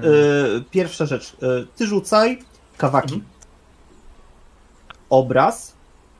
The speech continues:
Speaker 2: i pewnego rodzaju uosobienie smoka w centralnej części. Przy czym, jak sama jego córka nazwała go zgubą elfów, jak jest faktycznie nazywany.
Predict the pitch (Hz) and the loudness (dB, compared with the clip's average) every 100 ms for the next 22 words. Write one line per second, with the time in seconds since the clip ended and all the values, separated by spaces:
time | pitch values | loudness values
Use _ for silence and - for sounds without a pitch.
0 | _ - _ - _ _ _ 151 - 143 | _ -20 _ -20 _ _ _ -10 -6 -4
1 | 151 156 151 147 147 131 143 135 131 127 | -2 -2 -2 -4 -4 -4 -2 -2 -2 -6
2 | 131 - _ _ _ _ _ _ _ _ | -10 -16 _ _ _ _ _ _ _ _
3 | _ _ _ - 131 139 135 - 131 120 | _ _ _ -8 -2 -2 -2 -4 -6 -4
4 | 147 139 123 120 117 123 - - - 131 | -4 -2 -4 -4 -4 -8 -12 -14 -6 -4
5 | 127 - 185 220 - - 135 - 135 120 | -2 -2 -4 -6 -10 -8 -8 -4 -4 -2
6 | 117 113 104 104 - - - _ _ _ | -6 -8 -12 -12 -16 -20 -20 _ _ _
7 | _ _ _ _ - 139 - 143 143 135 | _ _ _ _ -8 -8 -4 -2 0 2
8 | 131 - - - - - - - _ - | 0 -2 -18 -20 -20 -20 -20 -20 _ -8
9 | 147 135 135 131 123 - - 139 - 143 | -4 0 0 0 -4 -8 -4 -4 -4 -4
10 | 165 233 _ _ _ _ _ _ _ _ | -2 -4 _ _ _ _ _ _ _ _
11 | _ _ _ _ 135 104 110 104 107 101 | _ _ _ _ -8 -4 -4 -4 -6 -10
12 | 107 101 - 117 113 - - _ _ _ | -10 -10 -6 -6 -6 -12 -20 _ _ _
13 | _ _ _ _ _ _ _ - - - | _ _ _ _ _ _ _ -16 -14 -12
14 | 113 117 - 110 - 107 104 107 101 - | -10 -10 -10 -12 -14 -10 -10 -10 -10 -10
15 | - | -12